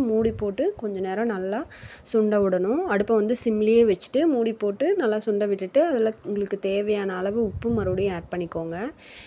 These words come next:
இப்போ நல்லா உப்பு ஆட் பண்ணி மிக்ஸ் பண்ணி விட்டு, திருப்பவும் கொஞ்ச நேரம் மூடி போட்டு வேக விட்டுட்டுங்க.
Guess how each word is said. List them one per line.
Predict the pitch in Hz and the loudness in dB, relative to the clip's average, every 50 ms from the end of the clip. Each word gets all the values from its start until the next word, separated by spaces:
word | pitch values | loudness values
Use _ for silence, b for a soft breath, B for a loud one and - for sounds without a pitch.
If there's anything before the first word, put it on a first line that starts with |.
| B B | B B
இப்போ | B - 202 196 | B -2 0 2
நல்லா | 196 208 214 208 202 202 | 2 2 2 2 2 0
உப்பு | 202 - 233 226 208 196 | 0 2 2 2 2 0
ஆட் | 196 - - | -2 -2 -4
பண்ணி | 196 190 208 262 254 220 | -4 -2 -2 -2 -2 -2
மிக்ஸ் | 202 190 - - - | -4 -4 -6 -8 -6
பண்ணி | 208 202 202 196 190 | -4 -2 0 0 -2
விட்டு, | 190 196 - 240 311 381 415 - - - - | -2 0 0 0 0 0 -2 -8 -10 -6 -4
திருப்பவும் | 240 233 240 - 247 247 240 220 | -2 -2 0 0 0 0 0 0
கொஞ்ச | 208 202 202 196 | -2 -2 -2 -2
நேரம் | 208 233 233 208 | -2 -2 -2 -2
மூடி | 202 196 196 196 - | -2 -2 -2 -2 -4
போட்டு | 190 196 196 190 185 | -4 -4 -2 -2 -2
வேக | 180 180 180 190 180 175 | -2 -2 -2 -4 -4 -4
விட்டுட்டுங்க. | - 170 165 185 180 170 170 | -4 -4 -4 -4 -2 -2 -2